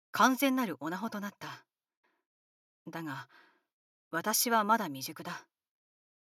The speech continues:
今の自分におごることなく、オナホとして研鑽を積まねばなるまい。貴様からもっと効率よく、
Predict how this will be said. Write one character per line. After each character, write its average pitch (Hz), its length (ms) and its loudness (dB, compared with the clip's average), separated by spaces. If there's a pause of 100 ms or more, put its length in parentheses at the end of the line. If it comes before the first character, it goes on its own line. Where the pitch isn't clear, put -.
(240)
今 240 220 6
の 220 60 0
自 180 180 -4
分 190 180 -4
に 185 100 -2
お 165 100 -2
ご 208 100 0
る 233 100 -2
こ 226 100 -4
と 180 120 -6
な 180 100 -6
く、 147 200 -12 (640)
オ 190 100 -2
ナ 240 120 4
ホ 262 120 0
と 247 120 0
し - 100 0
て 233 100 -6 (460)
研 190 200 -6
鑽 220 220 -2
を 220 40 -2
積 - 180 -4
ま 220 100 0
ね 254 80 0
ば 185 100 -4
な 143 120 -8
る 143 80 -12
ま 143 140 -10
い。 - 140 -20 (1500)
貴 - 100 -8
様 180 240 -4
か 180 120 -6
ら 170 100 -4
も 180 100 -8
っ 196 120 -12
と 139 200 -14
効 202 240 0
率 220 280 -2
よ 202 60 -8
く、 - 160 -16